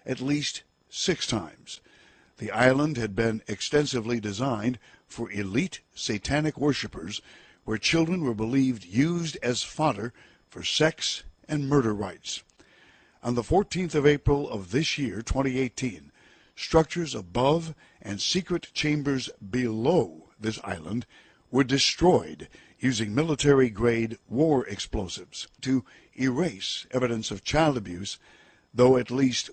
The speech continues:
one video of children sitting naked in a tunnel was saved. Ex-C I A Director Robert David Steele claimed that an informant from the graphics department of the State Department said that they were not allowed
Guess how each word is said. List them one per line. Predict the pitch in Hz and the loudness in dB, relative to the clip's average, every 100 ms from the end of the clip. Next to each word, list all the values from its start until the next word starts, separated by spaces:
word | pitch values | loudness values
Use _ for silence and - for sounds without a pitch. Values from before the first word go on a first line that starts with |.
| _ | _
one | 90 95 151 175 | -8 2 4 4
video | 160 175 107 82 85 - _ _ | 4 4 2 -4 -10 -10 _ _
of | - 95 | -18 -6
children | - 151 143 143 127 | 4 4 6 4 2
sitting | - 147 123 110 | -2 -2 -2 -2
naked | 117 143 - 139 - | 0 -2 -2 -8 -4
in | 123 | -2
a | 113 | -2
tunnel | - - 165 85 90 - _ _ _ _ _ - | -6 -2 -2 -2 -10 -18 _ _ _ _ _ -10
was | 101 | -4
saved. | - 147 101 - - - | 0 -2 -2 -8 -8 -4
Ex-C | 135 139 - - - - 147 | -2 -2 -2 -8 -6 -2 4
I | 131 120 | 4 4
A | 123 123 | 4 2
Director | 113 120 110 117 | 2 0 0 -6
Robert | 107 95 120 117 117 104 _ | -6 0 2 2 0 -4 _
David | 87 120 110 101 | -2 0 0 -2
Steele | - - 143 135 98 101 _ | -4 -4 -2 -2 -6 -12 _
claimed | - 135 139 175 139 | -6 0 2 0 0
that | 113 117 - | 0 0 -2
an | 117 | -4
informant | 113 101 - 175 123 123 | -4 -6 -2 0 0 -2
from | - 117 113 | -6 -6 -4
the | 98 | -2
graphics | 101 139 156 170 - | 0 0 0 -6 -4
department | 175 165 143 120 127 | -2 2 0 0 -4
of | - | -6
the | 160 | -4
State | 185 165 | -4 -4
Department | - - 80 80 - - - - _ - | -4 -6 -6 -16 -18 -20 -20 -20 _ -4
said | - 135 | 0 2
that | 120 | 0
they | 117 123 | 0 0
were | 110 | 0
not | 104 113 165 190 | -2 -2 -2 -4
allowed | 143 151 170 104 80 - | -4 0 0 -2 -6 -16